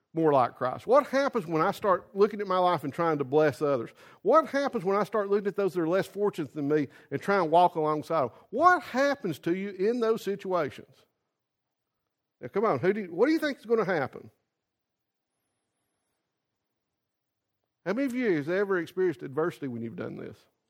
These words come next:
Well, who do you think that comes from? I'm looking at Karen. She's gonna do the church lady.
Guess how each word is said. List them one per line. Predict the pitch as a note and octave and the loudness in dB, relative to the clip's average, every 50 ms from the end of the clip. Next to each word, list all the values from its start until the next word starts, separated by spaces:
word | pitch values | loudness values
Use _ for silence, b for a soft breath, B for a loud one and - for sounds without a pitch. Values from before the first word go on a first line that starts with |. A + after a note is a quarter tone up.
| _ _ _ _ _ _ _ _ _ _ _ _ _ _ _ _ _ _ _ _ _ _ - | _ _ _ _ _ _ _ _ _ _ _ _ _ _ _ _ _ _ _ _ _ _ 0
Well, | C4+ C#4 | 4 4
who | A3 D4+ | 6 6
do | G4+ G#4 | 6 6
you | A4 G#4 | 6 6
think | G4+ G#4 E4+ D#4+ - | 4 4 0 -2 2
that | - C#4 C4+ | 0 -2 0
comes | - - A3+ A#3+ A3+ E3+ | 0 0 0 0 0 0
from? | - F3 | 0 0
I'm | D#3 D#3 | 2 2
looking | F3 F#3+ F3 G3+ | 2 0 0 -2
at | F3 - | -4 -2
Karen. | - G3+ F#3+ E3+ | 2 2 2 2
She's | - F3 D3 | 2 0 -2
gonna | F#3 F3+ | 0 2
do | E3+ E3 | 2 2
the | E3 | 0
church | D#3+ - G3+ G3 F3+ - - | 0 2 2 2 2 0 -2
lady. | D#3+ D3+ C#3 | -2 -2 0